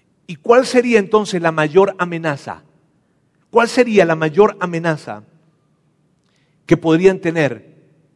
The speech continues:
estos discípulos? Si, mírame, si la clave está en unidad, si la clave está en mantenerse unidos, la mayor amenaza que podrían experimentar ellos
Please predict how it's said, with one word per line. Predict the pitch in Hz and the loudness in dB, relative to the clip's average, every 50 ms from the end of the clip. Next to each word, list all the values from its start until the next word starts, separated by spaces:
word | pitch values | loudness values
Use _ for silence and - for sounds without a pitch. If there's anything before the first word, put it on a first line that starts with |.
| - | -6
estos | - 156 - - 151 | -6 -6 -4 -6 -6
discípulos? | 143 147 - 143 127 - - 95 - 117 - _ _ _ _ _ _ _ _ _ _ _ _ _ - | -6 -6 -4 -4 -8 -8 -10 -20 -20 -20 -20 _ _ _ _ _ _ _ _ _ _ _ _ _ -16
Si, | - - 247 233 - _ - - | -10 -6 -6 -6 -6 _ -14 -6
mírame, | 196 220 214 190 170 165 - - | 0 4 6 6 4 4 0 -6
si | - - 226 220 | -8 -2 0 2
la | 214 208 214 | 2 2 2
clave | - 240 302 339 339 330 285 233 | 2 2 4 6 6 6 6 6
está | 196 - - - 240 240 247 233 | 4 2 2 2 4 4 2 0
en | 190 185 185 | -2 -4 -2
unidad, | 185 180 180 180 180 190 175 147 120 - - - - _ _ _ _ _ _ _ _ _ _ _ _ _ _ - | -2 -2 2 4 6 6 6 6 4 -2 -10 -20 -20 _ _ _ _ _ _ _ _ _ _ _ _ _ _ -6
si | - 226 | 0 2
la | 214 220 214 220 | 2 2 2 2
clave | - 262 311 349 349 277 | 4 4 4 4 4 2
está | 220 - - 262 254 | 0 0 0 -2 0
en | 254 | 0
mantenerse | 233 208 202 202 196 190 214 247 233 220 - 214 | 0 0 0 2 2 2 2 2 0 0 -2 -4
unidos, | 208 208 226 220 190 165 156 156 151 - - - | -2 -2 0 0 2 2 2 2 0 -2 -4 0
la | 208 208 202 | 0 2 2
mayor | 196 190 185 156 190 285 320 339 330 - - | 2 -2 -2 2 4 4 4 4 2 0 -2
amenaza | 202 180 180 180 190 220 214 208 - - - 147 135 131 - _ _ _ _ _ - | -2 0 0 0 0 0 0 -2 -4 -2 -2 -2 -2 -2 -4 _ _ _ _ _ -2
que | - 170 | -2 -2
podrían | 170 - 170 170 170 175 226 240 233 220 | 0 2 0 2 2 2 0 0 -2 -2
experimentar | 202 - - 190 175 170 165 160 156 - 208 190 175 185 - | -4 -4 -2 -2 -2 -2 -2 -6 -4 0 2 2 2 2 2
ellos | 220 233 226 226 240 220 226 | 2 2 2 0 -4 -6 -6